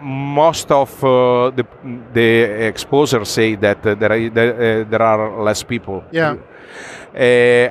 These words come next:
Speaker 1: I'm thinking that, uh, it's not true. Is
Speaker 2: Yeah.
Speaker 1: that the, the, the, the, probably the exhibition is, is two times bigger than
Speaker 2: Yeah.
Speaker 1: the last year.
Speaker 2: I, I feel it's the same. Last year was tw-, twelve and a half thousand people, and it don't feel that much like this year. I will say that this year are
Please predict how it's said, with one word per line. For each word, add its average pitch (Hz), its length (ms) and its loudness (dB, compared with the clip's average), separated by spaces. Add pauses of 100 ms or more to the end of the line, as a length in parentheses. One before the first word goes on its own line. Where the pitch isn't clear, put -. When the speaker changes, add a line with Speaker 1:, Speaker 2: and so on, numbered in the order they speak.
Speaker 1:
I'm 190 100 -4
thinking 185 280 -4
that, 139 220 0
uh, 143 40 2
it's 127 360 -2
not 135 220 0
true. 156 320 0
Is 117 220 -2
Speaker 2:
Yeah. 127 120 2
Speaker 1:
that 127 60 -4 (220)
the, 135 100 2
the, - 0 -
the, 143 380 -2
the, 135 280 -10
probably 151 260 0
the 127 100 2
exhibition 135 520 -2
is, 120 220 0
is 120 200 2 (380)
two 139 120 -2
times 120 280 -2
bigger 110 380 -2 (180)
than 101 160 0
Speaker 2:
Yeah. 101 100 -2
Speaker 1:
the 101 40 -2
last 95 280 -2
year. 98 200 -2 (140)
Speaker 2:
I, 196 220 2
I 190 40 2
feel 202 220 0
it's 180 140 0
the 175 60 -6
same. 185 360 0
Last 180 320 0
year 190 140 2
was 180 340 -4
tw-, - 100 -20
twelve 185 300 0
and 180 80 -4
a - 20 0
half 165 180 2
thousand 175 340 0
people, 226 440 -6 (420)
and 190 160 2
it 175 120 0
don't 190 220 -2
feel 208 500 0
that 185 180 0
much 185 300 -2
like 160 240 0
this - 260 -2
year. 240 220 -2 (360)
I 175 180 2
will 180 540 0
say 170 360 0
that 156 160 0
this 202 200 -4
year 151 120 -2
are 135 280 -6